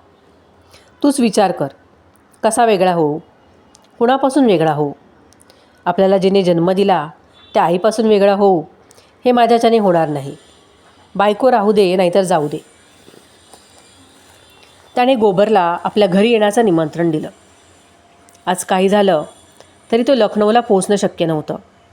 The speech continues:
कोस दोन कोस जाईपर्यंत संध्याकाळ होणार. गोबर गमतीने म्हणाला,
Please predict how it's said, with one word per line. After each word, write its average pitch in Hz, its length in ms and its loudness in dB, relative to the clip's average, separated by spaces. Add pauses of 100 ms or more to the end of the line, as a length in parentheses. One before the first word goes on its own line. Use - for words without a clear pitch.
(720)
कोस 220 220 0
दोन 196 300 0
कोस 208 200 -2
जाईपर्यंत 185 600 0
संध्याकाळ 175 600 0
होणार. 165 280 -4 (1200)
गोबर 254 220 2
गमतीने 214 420 0
म्हणाला, 165 360 -2